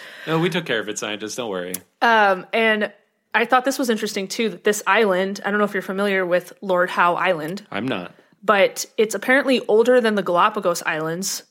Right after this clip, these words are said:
Speaker 2: and it's home to sixteen hundred native invertebrate species, um, about half of which are found nowhere else in the world. Like, it's the only
Speaker 1: Oh,
Speaker 2: place in the
Speaker 1: wow.
Speaker 2: whole world where they are at. So it's, it's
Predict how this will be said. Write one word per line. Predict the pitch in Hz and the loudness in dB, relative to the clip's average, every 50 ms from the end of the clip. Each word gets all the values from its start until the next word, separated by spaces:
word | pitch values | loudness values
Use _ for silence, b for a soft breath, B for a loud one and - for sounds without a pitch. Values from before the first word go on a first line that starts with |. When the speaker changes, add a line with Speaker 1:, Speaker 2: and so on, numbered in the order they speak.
| _ _ _ _ _ - | _ _ _ _ _ 0
Speaker 2:
and | 208 196 190 185 180 180 - - - _ _ _ _ | 2 2 2 2 0 -4 -8 -10 -14 _ _ _ _
it's | - 208 214 - | -2 -2 -2 0
home | - 214 202 214 | 0 0 0 2
to | 208 214 208 | 0 0 0
sixteen | - - - 233 226 - - 254 233 | 0 0 0 -2 -2 0 -2 -2 -2
hundred | 202 - 220 214 202 196 185 180 175 - - - | 0 0 0 0 2 2 2 2 2 -2 -6 -6
native | 185 185 185 190 208 214 208 202 | -2 0 2 4 4 4 2 2
invertebrate | - 190 185 175 175 175 175 180 185 180 170 - | 0 -4 -2 2 2 2 2 2 2 0 0 -2
species, | - - - 180 175 175 - 247 269 294 320 311 - - - _ _ _ _ _ _ _ _ _ _ - | -8 -8 -8 -10 -10 -6 -4 -2 0 0 0 -2 -4 -8 -12 _ _ _ _ _ _ _ _ _ _ 2
um, | 202 185 175 165 160 160 165 - _ _ | 4 4 4 2 2 -2 -4 -10 _ _
about | - 196 190 185 - - | 0 2 2 2 2 0
half | - 208 185 - - | 0 0 0 2 0
of | 220 220 240 | -2 0 2
which | 277 294 285 - - | 2 2 2 0 0
are | - 202 190 185 180 175 - - _ _ _ _ _ _ _ _ _ _ _ _ | 2 4 6 6 4 4 0 -4 _ _ _ _ _ _ _ _ _ _ _ _
found | - - - 190 185 180 175 185 | -10 -2 0 2 2 2 0 0
nowhere | 190 180 180 175 - | 0 4 4 4 4
else | 160 160 160 - | 4 2 0 -2
in | 160 | -6
the | 151 139 | -8 -6
world. | 135 131 107 85 85 | -4 -4 -4 -4 -4
Like, | - 156 165 165 | -4 -6 -6 -6
it's | - | -6
the | 151 | -2
only | 131 117 156 139 | 2 4 4 4
Speaker 1:
Oh, | 98 | 4
Speaker 2:
place | - - - 95 98 | 2 2 2 2 2
in | |
the | 113 | 2
Speaker 1:
wow. | 101 87 | 4 4
Speaker 2:
whole | 165 156 | 2 2
world | 147 156 156 160 | 2 0 0 -2
where | 151 143 | -4 -6
they | - - 127 - - | -4 -4 -4 -4 -6
are | - - 131 123 - | -4 -4 -4 -4 -2
at. | - - 117 - - - - - _ | -2 -2 -4 -4 -6 -10 -14 -14 _
So | - - | -2 -2
it's, | 180 - - - - _ | -2 -2 -2 -8 -6 _
it's | - 208 208 | -4 -4 -4